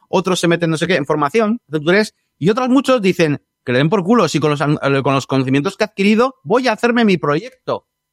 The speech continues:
voy a usar esos conocimientos para hacer mi proyecto. Entonces, em, simplemente quería dejar este mensaje de positivo, eh, para aquella gente que, bueno, que, que quiere dedicar a hacer temas de páginas web, pero que es un proceso, ¿eh? Bueno, puede serlo si lo queréis, ¿eh?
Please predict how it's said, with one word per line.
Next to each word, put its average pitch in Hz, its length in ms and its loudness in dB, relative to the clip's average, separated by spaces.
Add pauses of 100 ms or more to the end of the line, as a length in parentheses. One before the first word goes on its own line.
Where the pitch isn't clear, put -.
voy 170 200 -4
a 214 40 4
usar 208 240 0
esos 190 160 -4
conocimientos 165 440 -4
para 151 100 0
hacer 147 140 -4
mi 139 120 -2
proyecto. 131 360 -2
Entonces, 127 420 -4 (460)
em, 123 640 0
simplemente 170 420 -2
quería 143 160 2
dejar 147 220 0
este 147 160 -4
mensaje 143 520 0
de 113 440 2 (120)
positivo, 160 640 -2 (800)
eh, 123 220 2
para 117 220 -2
aquella 127 260 -4
gente 127 280 -4
que, 117 320 2
bueno, 113 220 -6
que, 101 220 -12 (220)
que 101 120 -6
quiere 127 200 0
dedicar 104 260 -2
a 104 40 -6
hacer 104 260 -4
temas 120 200 -4
de 131 60 -2
páginas 147 300 -2
web, 220 160 2 (560)
pero 98 240 -2
que 95 380 -2 (320)
es 104 200 -6
un 151 140 -4
proceso, 110 520 -4
¿eh? 165 220 -2
Bueno, 113 300 -4 (120)
puede 117 260 -2
serlo 139 280 -2
si 139 100 -6
lo 107 120 -2
queréis, 92 320 -4
¿eh? 202 160 -4